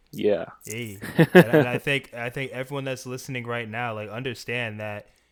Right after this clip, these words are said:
Speaker 2: your breath is with you all the time. And like Anthony said, it's something that you do damn near twenty-six thousand times a day. So why not take the time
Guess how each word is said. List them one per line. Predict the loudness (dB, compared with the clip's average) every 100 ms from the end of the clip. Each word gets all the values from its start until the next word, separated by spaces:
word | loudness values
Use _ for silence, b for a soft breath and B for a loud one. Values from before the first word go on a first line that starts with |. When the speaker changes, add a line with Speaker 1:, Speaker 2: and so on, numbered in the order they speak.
| b b
Speaker 2:
your | -6 -6
breath | -4 -6 -6 -6
is | -10
with | -10 -10 -10
you | -10 -10 -10 -14 _ _ _ _ _
all | -6 -4 -2 -6 -10
the | -14
time. | -10 -8 -6 -8 -12
And | -12
like | -12
Anthony | -10 -12 -12 -14
said, | -10 -10 -10
it's | -12
something | -12 -12 -10
that | -12 -12 -12
you | -12
do | -8 -8 -8
damn | -8 -8 -8
near | -8 -10 -12 b b b
twenty-six | -8 -6 -6 -6 -8 -10 -12
thousand | -20 -8 -4 -4 -4 -8 -12
times | -8 -8 -8 -12
a | -16
day. | -10 -8 -8 -12 -18 b b b b
So | -10 -6 -6
why | -4 -2 -2
not | -2 -4 -4 -6 -8
take | -8 -8 -12
the | -14
time | -10 -8 -6 -8